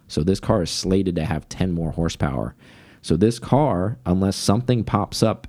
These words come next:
between now and then, this is gonna be the highest horsepower nine eleven, road going nine eleven ever produced. Now, my question to you is, is this gonna be placed in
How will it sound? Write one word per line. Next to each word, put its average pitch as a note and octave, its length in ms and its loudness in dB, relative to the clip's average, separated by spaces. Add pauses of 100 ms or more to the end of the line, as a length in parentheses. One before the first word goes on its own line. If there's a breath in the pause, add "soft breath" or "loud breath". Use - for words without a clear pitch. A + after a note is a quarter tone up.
(120)
between F2+ 500 0
now F#2+ 300 0
and F2+ 160 -2
then, F#2 340 0 (460 soft breath)
this G2+ 180 4
is A2 100 0
gonna F#2+ 220 2
be F#2+ 140 4
the F2 120 0
highest G2+ 520 0
horsepower F2+ 960 -2
nine F2+ 240 0
eleven, E2 600 0
road F#2+ 320 4
going E2 300 0
nine D#2+ 220 0
eleven D#2+ 460 -2 (140)
ever E2+ 200 0
produced. - 520 -2 (920 soft breath)
Now, F2 500 0
my D2+ 200 0
question F2 500 0
to E2+ 140 -4
you D#2+ 280 2
is, D2+ 420 -2 (680 soft breath)
is F2+ 160 0
this A#2+ 180 4
gonna C3 200 0
be F#2+ 140 2
placed - 720 -2
in E2 520 0